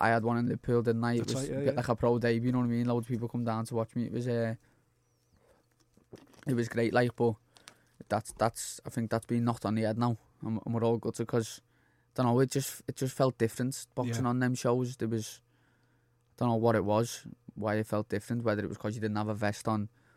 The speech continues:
Speaker 1: whether it was 'cause it was two extra rounds the day before weigh-in. I suppose it was just all of them, all of them factors together.
Speaker 2: It was just, it was basically like, as you say, it's like fighting in the pros.
Speaker 1: It was, and the, the level you're fighting at, know what I mean? I, I boxed, uh, who'd I box in them? I boxed, uh,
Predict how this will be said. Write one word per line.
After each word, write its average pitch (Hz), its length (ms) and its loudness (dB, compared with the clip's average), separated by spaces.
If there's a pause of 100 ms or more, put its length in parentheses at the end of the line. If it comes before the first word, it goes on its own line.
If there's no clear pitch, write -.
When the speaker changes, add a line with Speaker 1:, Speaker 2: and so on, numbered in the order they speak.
Speaker 1:
whether 98 180 -4
it 73 60 -6
was - 80 -10
'cause 104 180 -2
it 80 80 -4
was 104 80 -4
two 110 200 0
extra 110 280 -2
rounds 107 420 0
the 120 80 -4
day 110 160 2
before 107 340 0
weigh-in. 107 380 0
I - 380 -20
suppose 139 240 2
it 135 40 0
was 143 120 0
just 135 180 0
all 113 220 6
of 104 60 2
them, 104 260 0 (480)
all 110 180 -2
of 110 60 0
them 101 160 -2
factors 107 380 -4
together. 110 420 -2 (540)
Speaker 2:
It 214 100 0
was - 100 0
just, - 220 2 (180)
it 185 80 -4
was 175 80 0
basically 202 300 2
like, 120 200 -2 (160)
as 143 140 -2
you 123 60 -2
say, 131 180 -4
it's 156 100 -8
like 170 140 -4
fighting - 200 -8
in 131 100 -2
the 113 40 -6
pros. 135 460 -6
Speaker 1:
It - 100 -4
was, 127 220 6
and 165 160 4
the, 143 320 4
the - 140 2
level 135 200 6
you're 156 80 4
fighting 127 280 4
at, 156 100 2
know - 60 0
what 139 100 2
I 131 40 4
mean? 131 200 4
I, 143 160 2 (120)
I 123 40 2
boxed, 120 460 -4
uh, 117 300 2 (100)
who'd 120 280 -4
I 110 140 0
box - 280 -6
in 131 80 -2
them? 123 120 -2
I 120 120 -4
boxed, - 340 -6
uh, 110 260 0